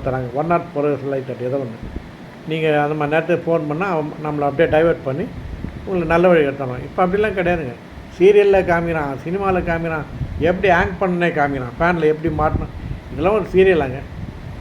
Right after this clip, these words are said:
இதை பேன் பண்ணுங்க. அதாவது ஃபேன்ல அவர் கயிறு போடுறாராம், பெட்ஷீட்ல அந்த கல்லு மூடி போடுறாராம்,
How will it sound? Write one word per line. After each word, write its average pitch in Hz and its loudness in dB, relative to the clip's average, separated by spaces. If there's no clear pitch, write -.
இதை 220 6
பேன் 220 2
பண்ணுங்க. 135 -2
அதாவது 180 2
ஃபேன்ல 170 0
அவர் 156 -2
கயிறு 165 2
போடுறாராம், 165 4
பெட்ஷீட்ல 156 0
அந்த 151 2
கல்லு 160 2
மூடி 165 -2
போடுறாராம், 165 2